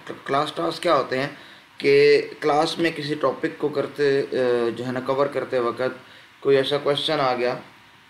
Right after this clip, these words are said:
कि जिसको मैं on time आपसे पूछना चाह रहा हूँ, तो असल में इसकी बेहतरीन सूरत तो एक, अ, पॉपअप quiz की तरह हो जाएगी, अ, अगर हमारी classes जो हैं physical हुई। अ,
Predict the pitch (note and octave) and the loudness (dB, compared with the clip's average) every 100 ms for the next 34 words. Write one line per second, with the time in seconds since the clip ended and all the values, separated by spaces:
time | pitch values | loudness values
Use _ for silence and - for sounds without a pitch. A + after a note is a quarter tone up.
0 | _ _ _ _ _ _ _ - A2+ A2+ | _ _ _ _ _ _ _ -6 -4 -2
1 | A2 A2 G#2 - - - C#3 C3+ B2 B2 | -2 -2 -4 -12 -16 -12 -6 -4 -4 -6
2 | - C3+ C3 A#2+ C3 C3 C3 C3+ C3 B2+ | -4 -2 -2 -4 -4 -2 -2 0 -2 -2
3 | C3+ C3+ B2 C3 B2 A2+ A2+ A#2 C3 D3+ | -8 -8 -10 -8 -6 -6 -6 -4 -4 -2
4 | D3+ D3+ D3+ D3 C#3 C#3 D3+ D3+ C#3+ D3+ | -2 -2 -4 -2 -2 0 -4 -4 -2 -2
5 | D3+ D#3 D#3 D3+ - - - - - - | 0 2 2 -2 -18 -20 -20 -20 -4 0
6 | B2 B2 A#2 C3 C3 C#3 D3 D3 D3+ C3 | 2 2 2 0 -2 -2 -2 -4 -2 0
7 | B2+ A#2+ A2+ A2+ G#2+ B2 - - - _ | 0 0 0 0 -2 -4 -12 -20 -20 _
8 | - C3+ A2+ B2+ C#3 C#3+ C3 B2 C3 C3 | -4 -2 0 0 2 0 0 0 2 0
9 | A2+ A#2+ B2+ A#2+ C3+ A#2+ B2 B2+ B2+ A#2+ | -2 -2 -2 -2 -4 -4 -4 -4 -4 -2
10 | B2 A#2+ A2+ A#2+ | -2 -2 -2 -6